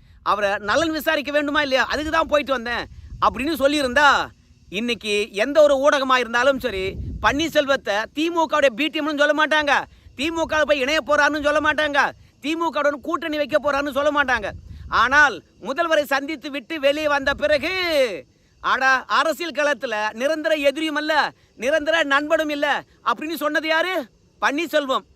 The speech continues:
"என்னங்க சொல்றீங்க? அப்ப திமுக தீய சக்தி கிடையாதா?" அப்படின்னு சொல்லுகின்ற போது வரலாறை கொஞ்சம் எடுத்து பாருங்களேன். எவ்வளவு முரண்பட்டவர்கள் அரசியல் களத்துல மீண்டும் ஒன்று சேர்ந்து கூட்டணி வச்சிருக்காங்க. அதனால தேர்தல் நேரத்துல எதுவோ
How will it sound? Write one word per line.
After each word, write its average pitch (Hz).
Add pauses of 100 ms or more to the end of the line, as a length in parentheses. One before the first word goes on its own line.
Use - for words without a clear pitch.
(480)
"என்னங்க 339 (140)
சொல்றீங்க? 269 (500)
அப்ப -
திமுக 311
தீய 349
சக்தி 277
கிடையாதா?" 240 (540)
அப்படின்னு 240
சொல்லுகின்ற 285
போது 285 (420)
வரலாறை 339
கொஞ்சம் 294
எடுத்து 311
பாருங்களேன். 277 (520)
எவ்வளவு 330
முரண்பட்டவர்கள் 311 (280)
அரசியல் 311
களத்துல 294 (600)
மீண்டும் 339 (100)
ஒன்று 339
சேர்ந்து 269 (120)
கூட்டணி 349
வச்சிருக்காங்க. 262 (580)
அதனால 294 (240)
தேர்தல் 339
நேரத்துல 302 (260)
எதுவோ 359